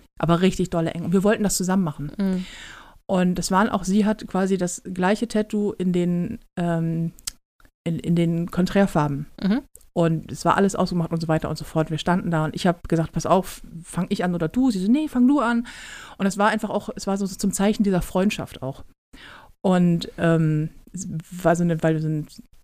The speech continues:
Speaker 1: so als Symbol einer Zeit und der ganz starken Verbindung und hier beste Freund, keine Ahnung was.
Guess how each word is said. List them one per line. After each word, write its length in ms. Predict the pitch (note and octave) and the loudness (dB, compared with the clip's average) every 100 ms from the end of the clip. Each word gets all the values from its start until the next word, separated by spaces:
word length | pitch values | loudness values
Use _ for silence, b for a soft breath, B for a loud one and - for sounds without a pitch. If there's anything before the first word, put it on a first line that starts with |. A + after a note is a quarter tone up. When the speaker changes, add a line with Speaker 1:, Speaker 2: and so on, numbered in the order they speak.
| _ _ - | _ _ -4
Speaker 1:
so 160 | E3+ E3 | -4 -2
als 160 | F3 - | -2 2
Symbol 380 | F3+ E3+ G3 | 4 4 4
einer 240 | G3 E3 D#3 | 4 -2 -4
Zeit 420 | - A3+ G3+ G3 | 0 2 2 0
und 80 | D#3 | -4
der 80 | - | -6
ganz 160 | D#3 | -6
starken 240 | - D#3 - | -4 -6 -4
Verbindung 440 | F3+ G3+ G3 F#3 | 0 4 2 0
und 80 | E3+ | -4
hier 160 | F#3+ F#3 | 0 0
beste 240 | D#3+ - | 0 -2
Freund, 320 | E3+ - E3+ F3 | -4 0 0 0
keine 220 | F3 D#3+ | -2 0
Ahnung 220 | D3+ D3 | -2 -2
was. 180 | D3+ | -6